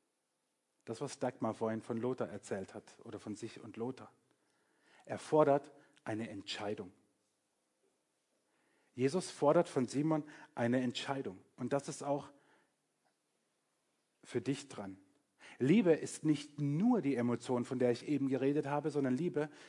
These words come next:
ist eine Entscheidung. Liebst du mich? Ja, nein, vielleicht. Selbst vielleicht ist eine Entscheidung.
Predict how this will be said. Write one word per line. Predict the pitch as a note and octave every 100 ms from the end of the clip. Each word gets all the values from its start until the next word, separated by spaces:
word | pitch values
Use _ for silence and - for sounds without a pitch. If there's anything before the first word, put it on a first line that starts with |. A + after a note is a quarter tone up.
| - -
ist | - -
eine | G#2+ A2 A2 _ _
Entscheidung. | D#3 D3+ - F3+ G#3+ D3 G2 _ _ _ _ _ _ _ _ _ _ _ _ _ _ _ -
Liebst | A#2+ B2+ -
du | E3
mich? | E3+ G#3 - _ _ _ _ _ _ _ _ _ _
Ja, | A#2+ G#2+ A#2+
nein, | B2 C3+
vielleicht. | B2+ C#3+ D#3 D3+ -
Selbst | - - A2 -
vielleicht | B2+ C3+ D3 -
ist | -
eine | A#2
Entscheidung. | A2+ - B2 G#2